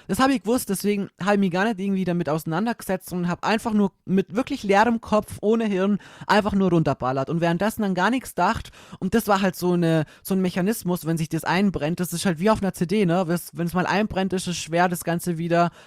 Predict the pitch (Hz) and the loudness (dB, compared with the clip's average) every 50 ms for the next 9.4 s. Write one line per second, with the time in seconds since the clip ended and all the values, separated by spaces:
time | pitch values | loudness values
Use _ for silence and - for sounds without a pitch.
0 | - _ - 214 254 - - - 190 175 - - - 151 147 131 139 143 147 139 | -12 _ 0 0 0 0 -2 -4 -4 -4 -2 -2 -2 -2 -2 0 -2 -2 0 0
1 | 131 135 - - 165 175 175 147 - _ _ _ _ _ _ _ _ _ _ _ | -2 -2 -2 0 2 2 2 2 -2 _ _ _ _ _ _ _ _ _ _ _
2 | _ - - 190 208 202 226 220 185 196 202 220 208 185 180 175 - 170 160 202 | _ -8 -4 -4 -2 0 0 2 4 4 4 4 4 2 0 0 -2 0 0 0
3 | 226 - 208 185 - 220 214 220 202 165 156 156 156 156 147 - - 185 202 240 | 0 0 -2 -4 -2 0 2 2 2 0 0 0 0 -2 -2 0 2 2 2 2
4 | 247 - - 214 214 202 - - - 190 220 - - 196 160 170 - - 214 226 | 0 0 0 0 0 0 -2 -2 -2 -4 -4 -4 -4 -4 -6 -6 -4 -4 -4 -2
5 | 214 170 143 143 135 135 135 - - - - - - - _ - 208 202 208 202 | -2 -2 -2 -2 -2 -2 -4 -6 -12 -20 -20 -20 -20 -10 _ 0 2 4 4 4
6 | 202 - - 226 226 208 196 185 180 - 160 202 233 226 233 247 - - - 175 | 2 2 2 4 4 6 6 4 4 2 2 0 0 0 -2 -6 -6 -6 -4 -2
7 | 180 185 190 180 175 - 170 170 165 151 151 160 151 147 135 175 202 233 - _ | 0 0 0 0 -2 -2 0 0 2 2 2 0 -2 -2 0 2 2 2 2 _
8 | - 147 151 143 143 131 131 135 - - 151 196 226 - - - 151 175 165 165 | -4 -2 -2 -2 -2 -4 -4 -6 -6 -2 -2 -2 -2 -2 -2 0 2 2 2 2
9 | 160 160 175 196 233 262 - - | 2 2 2 2 2 2 0 -4